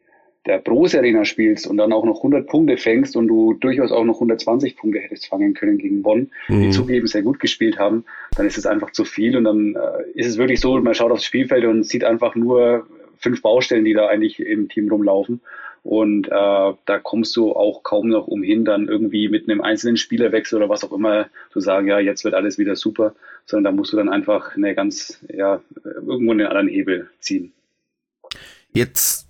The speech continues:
Speaker 3: haben wir gerade schon, bevor du in der Leitung warst, darüber gesprochen, Philipp. Es gab ja aber auch letztes Jahr schon wohl Dissent und immer wieder, zumindest aus, aus der Mannschaft, ähm, ja, nicht unbedingt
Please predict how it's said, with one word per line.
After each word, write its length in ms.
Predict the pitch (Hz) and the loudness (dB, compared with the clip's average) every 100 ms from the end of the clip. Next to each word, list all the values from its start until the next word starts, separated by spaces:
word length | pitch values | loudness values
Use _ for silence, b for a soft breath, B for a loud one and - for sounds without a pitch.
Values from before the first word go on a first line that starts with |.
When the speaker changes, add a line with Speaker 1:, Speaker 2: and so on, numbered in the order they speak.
| _ - | _ -2
Speaker 3:
haben 240 | 139 143 | 2 2
wir 80 | 135 | 2
gerade 240 | 127 139 | 2 2
schon, 220 | 147 151 | 2 2
bevor 320 | 135 127 139 160 | 0 2 2 4
du 180 | 151 | 4
in 80 | 139 | 4
der 120 | 120 | 2
Leitung 360 | 113 117 135 135 | 2 2 0 2
warst, 220 | 117 113 | 2 2
darüber 240 | 117 117 104 | 2 2 2
gesprochen, 340 | 107 110 113 | 0 0 0
Philipp. 260 | 117 127 - | 0 0 2
Es 220 | 117 - | 0 0
gab 160 | 131 | 0
ja 140 | 165 156 | 2 2
aber 180 | 120 80 | 2 2
auch 160 | 117 | 2
letztes 560 | 127 143 - - 120 - | 2 2 0 0 0 2
Jahr 340 | 104 90 80 | 2 2 0
schon 540 | - - 113 104 98 95 | 0 0 0 0 0 2
wohl 220 | 107 110 | 2 2
Dissent 720 | 107 104 - 120 131 151 - | 0 0 0 0 2 0 -2
und 460 | - 120 113 107 - | 0 2 2 0 -2
immer 280 | 117 127 120 | 0 2 2
wieder, 320 | 113 117 117 - B B B B B | 2 2 2 0 B B B B B
zumindest 440 | - 156 160 143 - | -2 0 0 0 0
aus, 380 | 135 131 - - | 2 0 0 0
aus 200 | 131 131 | 0 2
der 100 | 139 | 0
Mannschaft, 560 | 127 - 160 135 - - | 0 0 0 0 -2 0
ähm, 680 | 123 120 120 117 117 110 - - | 2 4 4 2 2 0 -4 -4
ja, 360 | 101 123 113 101 - | 0 2 2 0 -2
nicht 320 | 127 143 - | 0 2 2
unbedingt 480 | 165 170 147 147 135 | 2 2 2 0 0